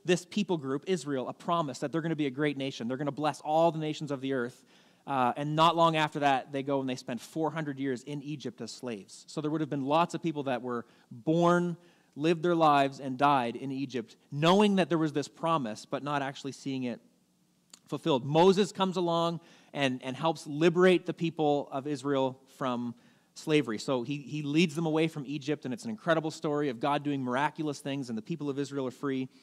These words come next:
And then once they get to the promised land, you know, Moses dies, Joshua takes over. Once they get to the promised land, things go really bad. They go <laughs> south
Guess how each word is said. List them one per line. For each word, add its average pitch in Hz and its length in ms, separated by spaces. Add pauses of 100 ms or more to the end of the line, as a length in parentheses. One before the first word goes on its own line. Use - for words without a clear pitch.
(400)
And 165 120
then 208 200 (140)
once 202 220
they 226 120
get 190 240
to 196 100
the 151 100
promised 180 500
land, 165 400 (100)
you 151 80
know, 147 80
Moses 143 420
dies, 139 400
Joshua 143 460
takes - 280
over. 139 360 (300)
Once 170 180
they 190 100
get 175 120
to 165 60
the 160 60
promised 156 360
land, 151 320 (260)
things 190 300
go 151 400 (520)
really 143 360
bad. 104 360 (200)
They 143 100
go 135 120
<laughs> - 180
south 165 340